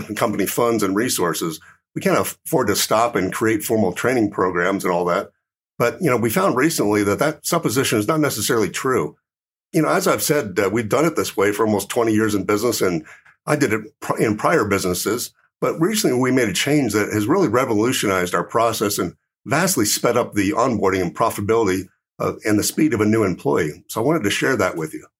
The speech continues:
You know, a few months ago, we had a, a long-term employee give us notice that they were leaving the company for personal reasons. Uh, and fortunately, we had a,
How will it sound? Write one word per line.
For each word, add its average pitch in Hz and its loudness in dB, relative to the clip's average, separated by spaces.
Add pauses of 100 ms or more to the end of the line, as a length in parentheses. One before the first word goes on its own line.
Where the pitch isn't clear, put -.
(180)
You - 0
know, 117 4
a 113 2
few 175 0
months 156 2
ago, 104 0
we 107 2
had 107 2
a, 101 0
a 117 -2
long-term 120 2
employee 123 0
give 110 2
us - -2
notice 110 0
that 123 -2
they 104 2
were 101 0
leaving 113 0
the 98 2
company 107 -2
for 104 -2
personal 113 -2
reasons. 95 -2 (400)
Uh, 104 0
and 101 2
fortunately, 135 2
we - 2
had 104 2
a, 92 0